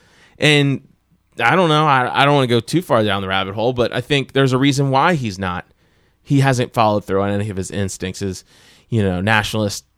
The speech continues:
you know, pro, you know, America, s-, you know, anti-foreign policy shit. Like,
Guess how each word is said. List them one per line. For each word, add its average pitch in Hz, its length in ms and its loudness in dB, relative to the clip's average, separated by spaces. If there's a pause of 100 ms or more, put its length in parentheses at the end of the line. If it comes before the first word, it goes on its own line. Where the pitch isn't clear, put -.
you 117 120 -2
know, 92 440 -2 (140)
pro, 113 420 2 (300)
you 117 100 0
know, 92 280 -2
America, 107 400 2
s-, - 260 -4 (580)
you 120 120 -4
know, 104 80 -4
anti-foreign 113 640 -2
policy 104 380 0
shit. - 420 -4
Like, 107 340 -6